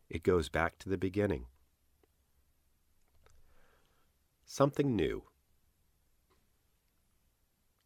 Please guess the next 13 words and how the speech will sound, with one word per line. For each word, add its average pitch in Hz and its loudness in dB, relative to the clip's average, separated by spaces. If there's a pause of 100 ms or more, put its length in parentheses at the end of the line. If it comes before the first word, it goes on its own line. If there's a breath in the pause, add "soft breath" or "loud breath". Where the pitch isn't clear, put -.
(400 soft breath)
In 90 0
the 85 0
idealistic 92 0
days 76 -2
after 78 -4
the 71 -4
fall 92 -4
of - -6
communism, 69 -6
but 67 -8
before 92 -2
nine 80 0
eleven, 69 -4